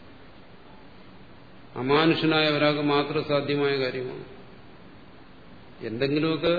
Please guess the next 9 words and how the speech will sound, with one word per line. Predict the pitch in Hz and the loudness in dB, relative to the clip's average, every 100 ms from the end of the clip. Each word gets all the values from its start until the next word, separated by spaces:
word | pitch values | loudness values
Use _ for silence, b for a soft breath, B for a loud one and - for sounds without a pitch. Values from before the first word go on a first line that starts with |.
| 175 | 0
പേജ് | 160 160 165 | 0 0 0
കണക്കിൽ | 160 156 165 | 0 0 0
എഴുതി | 160 156 160 | 0 0 -2
വിടാൻ | 160 160 | 0 0
ആർക്കും | 156 147 156 | 0 0 -2
പറ്റും. | 127 - - - - - - - - - - - - - - - - - - - - - - | -2 -6 -10 -16 -18 -20 -20 -20 -20 -20 -20 -20 -20 -20 -20 -20 -20 -20 -20 -20 -20 -20 -20
പക്ഷെ | - - 139 | -20 -12 -8
ഇത്രയും | 135 147 151 151 170 165 - - | -4 -2 0 0 -2 -6 -10 -14
തത്വചിന്താപരമായി, | - 135 - 151 147 139 143 139 135 131 131 127 127 147 | -12 -10 -4 -2 -2 2 2 2 2 0 0 0 -2 -4